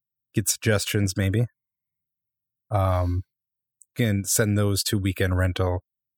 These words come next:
at gmail dot com, or you can, uh, tweet at us. Maybe we'll put a poll up, decide if we should kick ourselves off of Twitter or not.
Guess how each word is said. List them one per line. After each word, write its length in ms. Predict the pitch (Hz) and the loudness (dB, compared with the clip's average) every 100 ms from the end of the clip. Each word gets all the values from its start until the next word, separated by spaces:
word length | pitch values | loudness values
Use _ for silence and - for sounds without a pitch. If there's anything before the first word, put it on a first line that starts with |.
| _ _ _ | _ _ _
at 720 | 117 110 - 104 98 - 101 | -4 -2 -2 -2 -2 -2 -2
gmail 400 | 95 101 92 90 | 0 0 0 0
dot 220 | 85 87 - | 0 -4 -2
com, 400 | 123 135 156 165 _ | -2 -2 -4 -6 _
or 260 | 117 110 107 | -4 -2 -2
you 220 | 95 92 - | -2 -6 -4
can, 320 | 90 87 87 - _ _ _ _ _ _ _ _ | -4 -2 -4 -8 _ _ _ _ _ _ _ _
uh, 220 | - 85 78 - | -4 -2 -4 -8
tweet 260 | - 131 | -4 -2
at 180 | 95 92 | 0 0
us. 340 | 98 123 - - | -2 -2 -6 -6
Maybe 220 | 107 101 | -4 -2
we'll 160 | 104 92 | -2 -2
put 180 | - 98 | -2 -4
a 60 | |
poll 340 | - 110 107 104 | -4 -4 -2 0
up, 180 | 107 - - _ _ - | -2 -6 -20 _ _ -10
decide 360 | 104 101 95 | -4 0 0
if 120 | 92 - | -2 -2
we 100 | 98 | -4
should 160 | - 95 | -4 -4
kick 200 | - - | -4 -2
ourselves 380 | 90 98 87 | -4 -2 -2
off 240 | 90 98 - | -2 -2 -4
of 80 | 98 _ _ | -12 _ _
Twitter 440 | - 113 107 107 95 | -6 -2 0 0 0
or 60 | |
not. 340 | 90 101 110 | 0 0 0